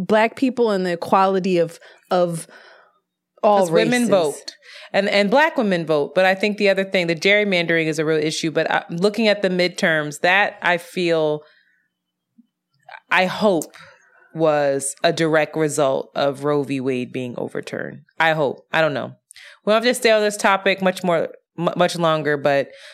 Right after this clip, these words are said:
Speaker 2: something to watch out for is that governor in Florida, y'all. Might be the goddamn president in a couple of years. Moving right along. Speaking of women, I am a big fan of this woman.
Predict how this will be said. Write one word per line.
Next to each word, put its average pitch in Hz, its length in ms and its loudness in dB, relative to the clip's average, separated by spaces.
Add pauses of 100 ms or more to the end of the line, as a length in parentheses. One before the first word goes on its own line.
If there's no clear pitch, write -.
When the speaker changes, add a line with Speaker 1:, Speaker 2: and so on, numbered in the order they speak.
Speaker 2:
something 208 320 2
to 214 80 2
watch 208 320 2
out 214 240 2
for 175 180 2
is 165 100 0
that 175 240 2
governor 202 400 2
in 202 80 0
Florida, 233 400 2
y'all. 165 460 2 (260)
Might 147 320 -4
be 170 240 -4
the 143 200 -6
goddamn 185 560 -2
president 139 540 -4 (200)
in 127 140 -12
a 117 40 -10
couple - 300 -12
of 156 140 -8
years. 117 400 -6 (680)
Moving 349 260 4
right 294 180 4
along. 190 560 2
Speaking 302 380 0
of 226 100 2
women, 220 640 2 (1200)
I 247 340 4
am 185 180 0
a 185 80 0
big 190 220 0
fan 185 360 0
of 160 180 -4
this - 300 0
woman. 160 400 -4